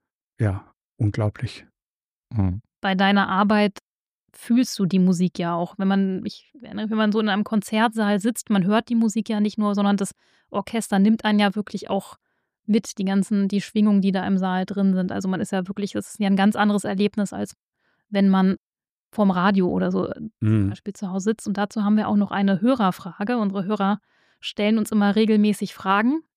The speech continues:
Speaker 3: Und da hat uns der Hermann, der ist siebzig und hat jetzt ein C I bekommen, das trägt er jetzt auch schon länger. Und er ist immer sehr gerne auf Konzerte gegangen und hat, ähm, gerne Konzerte auch in großen Sälen besucht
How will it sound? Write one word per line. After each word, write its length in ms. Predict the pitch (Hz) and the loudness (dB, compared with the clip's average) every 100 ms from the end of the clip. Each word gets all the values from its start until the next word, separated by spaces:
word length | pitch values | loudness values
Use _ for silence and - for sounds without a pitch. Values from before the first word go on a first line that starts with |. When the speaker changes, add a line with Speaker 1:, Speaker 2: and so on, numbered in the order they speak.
| _ _ _ _ - | _ _ _ _ -4
Speaker 3:
Und 140 | 233 | 0
da 140 | 214 185 | 2 0
hat 160 | 226 | -2
uns 400 | 247 247 233 - _ _ _ _ _ - | 2 2 2 -6 _ _ _ _ _ -6
der 140 | 220 | -2
Hermann, 540 | 202 240 247 196 170 - _ | 0 2 4 2 0 -6 _
der 120 | 214 202 | -6 -6
ist 100 | - | -4
siebzig 580 | 240 - 285 302 - | -6 -4 -4 -4 -4
und 140 | 226 214 | -4 -4
hat 140 | 214 | -4
jetzt 240 | 214 - - | -4 -6 -2
ein 180 | 220 | -2
C 120 | - 220 | -2 -2
I 140 | 233 | 2
bekommen, 400 | 226 - 262 262 | 2 2 0 2
das 140 | 214 | 0
trägt 240 | - 226 - | -4 -10 -6
er 60 | |
jetzt 160 | 208 - | -6 -6
auch 100 | 185 | -8
schon 160 | - 190 | -4 0
länger. 400 | 208 233 254 254 _ _ _ _ - | 2 4 2 0 _ _ _ _ -4
Und 320 | 220 226 233 _ _ _ _ _ - | 0 0 0 _ _ _ _ _ -12
er 200 | - 233 | -4 -4
ist 120 | 240 | 0
immer 220 | 240 226 | 2 2
sehr 240 | 196 214 240 | 4 4 2
gerne 560 | 226 226 226 220 220 - _ | 2 4 4 2 0 -4 _
auf 200 | 202 220 | -10 -8
Konzerte 520 | - 208 220 226 233 | -4 -4 -2 -4 -2
gegangen 380 | 214 214 220 226 | 0 2 2 2
und 160 | 202 202 | 0 0
hat, 160 | 202 | -2
ähm, 200 | 196 208 | 0 0
gerne 280 | 196 202 202 | 2 2 0
Konzerte 600 | - 202 208 208 226 220 - _ _ | 0 -4 -2 -4 -2 -2 -4 _ _
auch 220 | 202 208 | -6 -2
in 80 | 226 | -2
großen 400 | - 220 220 214 | -2 -2 0 2
Sälen 300 | 190 214 240 | 2 2 2
besucht 520 | 233 220 247 254 - | 0 0 -2 -2 -10